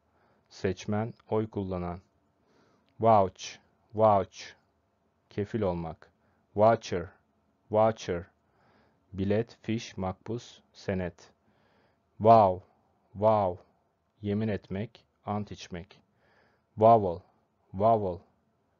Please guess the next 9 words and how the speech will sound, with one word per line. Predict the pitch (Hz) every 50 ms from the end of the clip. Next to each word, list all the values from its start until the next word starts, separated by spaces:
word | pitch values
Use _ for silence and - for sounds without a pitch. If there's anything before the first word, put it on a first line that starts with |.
| _ _
Sesli | - - - 98 98 - - - 110
harf. | 104 92 82 82 - - - _ _ _ _ _ _ _ _ _ _ _ _ _ _ _ _ -
Voyage, | 107 110 117 113 107 92 87 - - - - - _ _ _ _ _ _ _ _
voyage. | 104 104 110 110 104 95 90 - - - - - _ _ _ _ _ _ _ _ _ _ _ _ _ _ _ _
Seyahat, | - - - 104 98 95 98 98 107 110
sefer, | - - - - - - 101 101
yolculuk. | 101 95 95 92 92 92 - 95 95 92 90 - - - _ _ _ _ _ _ _ _ _ _ _ _ _ _ _ _ _ _ _ 107
Vulgar, | 110 117 120 117 101 98 87 85 92 - _ _ _ _ _ _ _ -
vulgar. | 92 101 107 113 113 104 90 92 85 87